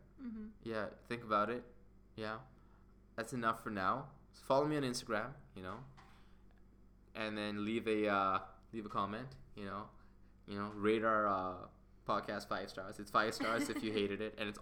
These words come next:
Speaker 2: also five stars if you loved it. Yeah, yeah.
Speaker 1: No.
Speaker 2: Yeah.
Speaker 1: <laughs>
Speaker 2: Take care, guys. We love you all.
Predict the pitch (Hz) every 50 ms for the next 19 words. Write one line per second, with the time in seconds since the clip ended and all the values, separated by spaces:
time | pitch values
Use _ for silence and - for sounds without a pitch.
0 | - 104 107 - - - - 123 - - 87 87 90 - - 82 78 - - 78
1 | - 101 90 - - 104 101 - 113 107 - 101 101 95 87 95 98 85 - -
2 | - - 101 92 95 98 - 247 233 208 196 190 196 190 214 202 - 277 - -
3 | - - 98 101 98 - - - - - - - - - 120 123 - 123 110 117
4 | 113 113 113 110 - 113 113 110 110 107 120 117 110 110 117 123